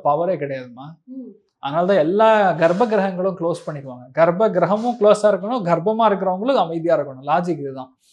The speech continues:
Speaker 1: அதனால அந்த டைம்ல நம்ம செய்யக்கூடிய ஜப தப அனுஷ்டானங்கள் பயங்கரமா வேலை செய்யும்.
Speaker 2: சரி.
Speaker 1: ஹோமங்களுக்கு யூஸ் கிடையாது. You can't burn anything.
Speaker 2: சரி, எந்த மந்திரங்களுக்கும் வேலை இருக்கு, அ, ப-,
Speaker 1: மந்திரங்கள்,
Speaker 2: பவர் இருக்காது.
Speaker 1: உச்சாடனங்கள் செய்யலாம்,
Speaker 2: ம்.
Speaker 1: ஜபம் செய்யலாம்.
Speaker 2: ஆ.
Speaker 1: ஆனா, நீங்க பண்ணக்கூடிய ஹோமங்களுக்கு யூஸ் கிடையாது.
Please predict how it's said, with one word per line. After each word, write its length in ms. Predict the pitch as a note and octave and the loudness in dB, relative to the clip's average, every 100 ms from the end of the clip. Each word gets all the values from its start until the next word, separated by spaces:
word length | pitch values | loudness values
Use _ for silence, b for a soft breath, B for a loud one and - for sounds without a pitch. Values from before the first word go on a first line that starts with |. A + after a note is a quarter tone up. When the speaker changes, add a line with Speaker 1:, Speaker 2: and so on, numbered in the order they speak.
| _ - | _ -4
Speaker 1:
அதனால 280 | D3+ G3 A3 | 2 6 6
அந்த 200 | F#3+ G#3 | 6 6
டைம்ல 320 | G#3+ C4 C4+ | 6 6 4
நம்ம 180 | A3+ F#3+ | 2 0
செய்யக்கூடிய 480 | G3 A3 G#3+ G3+ | 2 2 4 2
ஜப 260 | E3 D#3+ G#3+ | 2 2 2
தப 300 | G#3+ F#3 F3+ | 2 2 2
அனுஷ்டானங்கள் 760 | F3 F3+ F3+ D#3 D#3+ G3 F#3 C#3+ | 0 -6 -4 -4 -4 -4 -4 -4
பயங்கரமா 500 | D#3 E3+ F#3 F#3 E3+ | -4 -2 -4 -4 -4
வேலை 180 | D3 C3+ | -4 -6
செய்யும். 300 | - A#2 _ _ | -14 -20 _ _
Speaker 2:
சரி. 400 | - A3+ - _ _ | -16 -16 -18 _ _
Speaker 1:
ஹோமங்களுக்கு 1000 | F3 A#3+ E4 E4 C#4 A#3 G3 A#3+ G3 D#3 D#3 | 10 12 12 10 8 6 4 2 2 2 0
யூஸ் 180 | G#3 G3+ | -2 -2
கிடையாது. 500 | D#3+ C#3 A#2 - _ | -4 -4 -6 -12 _
You 120 | D#3+ F3 | -4 0
can't 200 | A3+ A#3+ D#3 | 2 2 4
burn 240 | F#3 A#3+ | 4 4
anything. 420 | G#3 D#3+ C#3 B2 - | 0 -4 -8 -14 -14
Speaker 2:
சரி, 220 | - G#3+ | -10 -6
எந்த 220 | G#3+ C4 | -4 -2
மந்திரங்களுக்கும் 600 | C4 A#3+ C4+ C4 B3 D#4+ | 0 2 4 4 2 2
வேலை 240 | C#4+ B3+ B3+ | 6 8 6
இருக்கு, 240 | G#3 F#3 | 4 -2
அ, 60 | G3+ | 0
ப-, 80 | |
Speaker 1:
மந்திரங்கள், 340 | F#3+ A3 B3+ C#4 | 6 8 10 10
Speaker 2:
பவர் 180 | E4 D#4+ | 10 8
இருக்காது. 440 | D#4+ C4+ A3 F3 | 8 4 4 0
Speaker 1:
உச்சாடனங்கள் 720 | F3 - A#3+ A3 G#3 F3+ E3+ | 0 2 4 6 4 2 -2
செய்யலாம், 520 | D3 C#3+ B2+ C#3 F3 | -2 -8 -8 -4 -4
Speaker 2:
ம். 200 | G3 F#3 | -4 -8
Speaker 1:
ஜபம் 380 | C#3+ D#3+ A3+ A#3 | -2 0 0 0
செய்யலாம். 480 | G3+ D#3 C3 B2+ A#2 | -4 -6 -6 -10 -12
Speaker 2:
ஆ. 40 | A#2 | -12
Speaker 1:
ஆனா, 440 | D3 D3 E3 A3+ | -10 -4 -2 -2
நீங்க 340 | F#3 D#3+ D3+ | -4 -6 -2
பண்ணக்கூடிய 340 | F#3+ A3 G3 D#3+ | -2 0 -4 -2
ஹோமங்களுக்கு 640 | F3 A3+ A#3+ G3 E3 D3+ | -2 -2 -2 -4 -6 -6
யூஸ் 280 | D#3 D3+ C#3+ | -8 -8 -10
கிடையாது. 320 | C#3 B2+ A2+ | -12 -14 -18